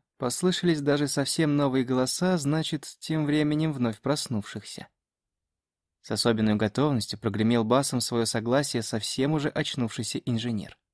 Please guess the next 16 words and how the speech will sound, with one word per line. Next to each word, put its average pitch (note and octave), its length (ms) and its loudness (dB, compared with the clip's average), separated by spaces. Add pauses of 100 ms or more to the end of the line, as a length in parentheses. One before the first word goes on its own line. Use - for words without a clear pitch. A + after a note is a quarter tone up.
(460)
Девочка G#2+ 480 2
Катиш A2 480 -2
радостно A2+ 400 0
захихикала. - 680 -10 (1900)
«Ах, D3 680 -4 (400)
как F3+ 300 4
я A#2+ 100 4
хочу C3+ 380 2
ничего F3 420 4
не E3+ 140 6
стыдиться!» A#2+ 640 -4 (800)
С - 100 -20
восторгом A#2 540 -2
воскликнула A2+ 480 -2
Авдотья A2 540 -2
Игнатьевна. G2+ 600 -6